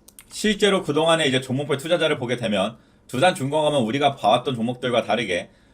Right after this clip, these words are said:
외국인들이 끊임없이 많이 사고 있었네요. 어, 한 달이란 기간 동안 외국인과 개인들이 정말 많이 샀고, 외국인들이 많이 샀다,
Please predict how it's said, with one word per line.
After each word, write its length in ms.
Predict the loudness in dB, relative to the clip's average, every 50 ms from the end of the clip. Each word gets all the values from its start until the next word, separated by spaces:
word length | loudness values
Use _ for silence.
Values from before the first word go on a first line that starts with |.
| _ _
외국인들이 640 | 0 2 2 2 0 -2 -4 -2 -2 -2 -2 -2 -4
끊임없이 400 | -4 -4 -4 -2 -4 -4 -4 -2
많이 220 | -2 -2 0 -2
사고 200 | -2 -4 -4 -6 -6
있었네요. 460 | -6 -6 -6 -6 -6 -8 -8 -10 -12
어, 200 | -12 -10 -10 -10 -10
한 100 | -10 -6
달이란 300 | -4 -2 -2 -2 -2 -4
기간 180 | -4 -6 -6 -4
동안 280 | -4 -6 -6 -6 -8 -12 -18 _ _ _ _ -2
외국인과 460 | 0 0 0 0 -2 -2 0 -2 -2
개인들이 480 | -2 -2 -2 0 0 0 -2 -4 -6 -6
정말 240 | -4 -2 -2 0
많이 120 | 0 0 -2
샀고, 220 | -4 -8 -8 -6 -4
외국인들이 400 | -2 -2 -2 -4 -6 -6 -6 -6
많이 180 | -6 -8 -8 -10
샀다, 540 | -12 -6 -2 0 2 2 2 0 -2 -4